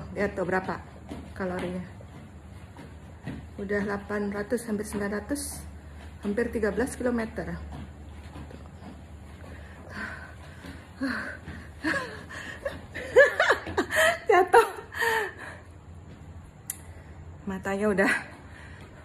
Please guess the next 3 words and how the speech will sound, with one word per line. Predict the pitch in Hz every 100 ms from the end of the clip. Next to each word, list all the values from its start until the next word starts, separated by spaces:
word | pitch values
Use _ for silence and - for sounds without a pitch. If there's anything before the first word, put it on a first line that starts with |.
| - - - - - - - - - - -
matanya | 233 226 240
udah | 233 277 247 - - - - - -
lima | 233 226